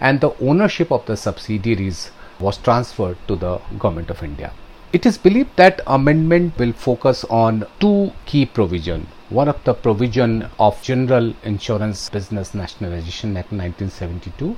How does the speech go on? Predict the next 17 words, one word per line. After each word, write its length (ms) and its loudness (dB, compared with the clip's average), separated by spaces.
is 220 0
related 420 -4
with 140 -6
Section 460 -4
ten 260 2
A, 240 -2
which 380 -6
prescribes 720 0
transfer 480 4
to 160 -2
central 720 0
government 640 -2
of 200 -2
shares 500 -2
vested 600 2
in 160 0
corporation, 800 -2